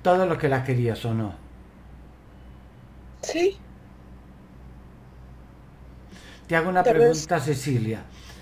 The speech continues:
Speaker 1: ¿La niña es fea o es linda?
Speaker 2: Es linda.
Speaker 1: ¿Y se lo decías?
Speaker 2: Pues no sé si exactamente así,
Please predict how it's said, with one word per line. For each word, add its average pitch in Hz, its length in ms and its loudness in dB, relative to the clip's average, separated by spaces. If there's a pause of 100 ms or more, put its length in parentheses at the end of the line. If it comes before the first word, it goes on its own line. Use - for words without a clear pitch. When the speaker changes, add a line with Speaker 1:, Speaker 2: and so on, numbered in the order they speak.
(480)
Speaker 1:
¿La 151 200 4
niña 156 460 2
es 160 140 -4
fea 202 300 2
o 156 140 4
es 135 60 0
linda? 107 540 0 (1160)
Speaker 2:
Es - 200 -2
linda. 254 380 -4 (120)
Speaker 1:
¿Y 170 80 -2
se 143 120 0
lo 160 140 4
decías? 127 640 2 (4000)
Speaker 2:
Pues 214 180 4
no 220 120 4
sé 233 180 6
si 247 120 6
exactamente 208 840 2
así, 208 520 -10